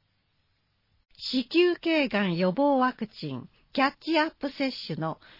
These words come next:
経過措置について。子宮頸がん予防ワクチンの接種機会を逃した方を対象に、キャッチアップ接種、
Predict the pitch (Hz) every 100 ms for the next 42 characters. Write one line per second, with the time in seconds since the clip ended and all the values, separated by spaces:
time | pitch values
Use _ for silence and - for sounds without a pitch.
0 | - - 294 302 262 269 262 - 180 156
1 | - 160 - 127 - - _ _ _ -
2 | - - 302 - 359 370 - 349 330 277
3 | 220 190 208 277 269 269 233 - 165 147
4 | 160 - - - - 302 - 339 - -
5 | 294 262 254 277 311 - 262 247 247 220
6 | 190 185 196 - 190 175 165 - _ -
7 | - - 262 262 - 311 302 302 - 254
8 | 254 233 - -